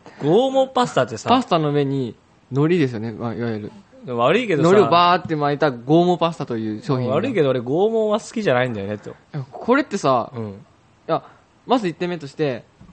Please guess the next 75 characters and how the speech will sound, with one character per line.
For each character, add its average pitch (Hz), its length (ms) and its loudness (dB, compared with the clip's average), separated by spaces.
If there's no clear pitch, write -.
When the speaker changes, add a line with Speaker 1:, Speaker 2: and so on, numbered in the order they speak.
Speaker 2:
水 180 300 -2
着 214 100 -8
で 220 120 0
接 226 180 -4
待、 135 240 0
接 - 160 -6
客 170 220 0
っ - 20 -8
て 156 120 0
い 139 40 4
う - 20 2
の 127 100 0
は、 123 260 0
い 160 160 2
い 143 40 2
の？ 107 200 -4
Speaker 1:
い - 60 -2
や、 139 240 2
い 160 40 -6
や、 151 60 0
こ 202 160 2
れ 240 80 8
は 240 140 4
マ 208 160 2
ジ 190 60 -4
で、 123 280 0
Speaker 2:
こ 214 80 4
れ 165 60 4
グ 151 80 8
レ 185 100 8
ー - 20 6
ゾ 196 60 4
ー 190 40 0
ン - 20 0
じ 139 80 -2
ゃ - 20 -4
な 101 120 -8
い - 60 -18
の？ 110 260 -8
Speaker 1:
ま 143 120 0
あ 135 40 2
で 131 80 2
も 123 60 -2
メ 160 160 2
イ - 20 -4
ド 196 120 0
服 - 180 -4
は 131 60 6
良 123 80 4
く - 100 -14
て、 113 260 -4
水 110 260 -8
着 123 80 -2
は 117 80 -2
ダ 117 80 -4
メ 120 120 -2
っ 110 40 -8
て - 400 -20
何、 104 220 -6
う 107 40 -10
ん。 - 40 -12
何 107 160 -6
な 92 80 -12
の 92 60 -18
っ 95 40 -18
て - 60 -20
話 101 220 -12
な 110 80 -8
の 98 60 -12
か 92 140 -18
な。 92 180 -18
Speaker 2:
な 123 100 -4
の 123 80 -4
か 117 100 -10
な。 107 280 -12